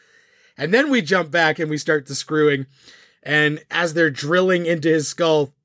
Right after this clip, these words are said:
we keep a lot of it off camera, but the initial shot was gonna be a full-on <laughs> disgusting, gruesome one before that knock on the door. So I really appreciated the way that they broke that sequence up to basically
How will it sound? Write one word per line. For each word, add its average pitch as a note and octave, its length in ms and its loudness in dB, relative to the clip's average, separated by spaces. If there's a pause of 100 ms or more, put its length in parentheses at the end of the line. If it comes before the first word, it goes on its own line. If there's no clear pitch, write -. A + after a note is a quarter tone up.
we D#3 140 -6
keep D#3+ 240 -4
a D#3 40 2
lot D#3 220 2
of D#3 80 2
it D#3 80 4
off D3 180 -2
camera, D3+ 360 0
but B2+ 160 -8
the C#3+ 140 -2
initial D#3 400 -2
shot C#3+ 440 -2 (280)
was D3+ 200 0
gonna E3 240 0
be C#3+ 200 -2
a C#3 80 -2
full-on D3+ 640 0
<laughs> - 0 -
disgusting, E3+ 920 -6 (500)
gruesome G#3 420 2
one E3 220 2
before E3 300 0
that D#3+ 180 2
knock D#3 260 0
on D3 120 0
the C#3+ 80 2
door. D3 260 2
So D3 140 -4
I C#3+ 60 2
really F3+ 260 0
appreciated D#3 640 -2
the C#3+ 80 2
way D3 340 0 (640)
that C#3 200 -2
they C#3 400 0
broke E3+ 520 -2
that D#3+ 300 -2
sequence E3 560 -6
up D#3 260 -4 (120)
to D#3+ 120 -6
basically E3+ 720 0